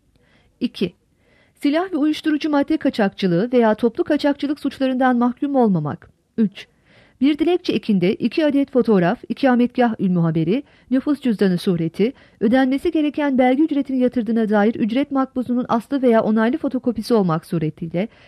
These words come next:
T G M veya telsiz bölge müdürlüklerine müracaat etmek. B. Yabancı uyruklular için. Bir. C E P T amatör telsizcilik belgesine sahip olmayan yabancılar için. A.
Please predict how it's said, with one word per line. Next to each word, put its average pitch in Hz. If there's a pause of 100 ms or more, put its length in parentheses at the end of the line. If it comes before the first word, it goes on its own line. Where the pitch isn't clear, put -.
(120)
T 254
G 254
M 302
veya 294
telsiz 277
bölge 269
müdürlüklerine 262
müracaat 165
etmek. 156 (500)
B. 180 (400)
Yabancı 269
uyruklular 180
için. - (240)
Bir. 190 (460)
C 247
E 294
P 302
T 339
amatör 294
telsizcilik 285
belgesine 254
sahip 247
olmayan 262
yabancılar 220
için. 160 (400)
A. 170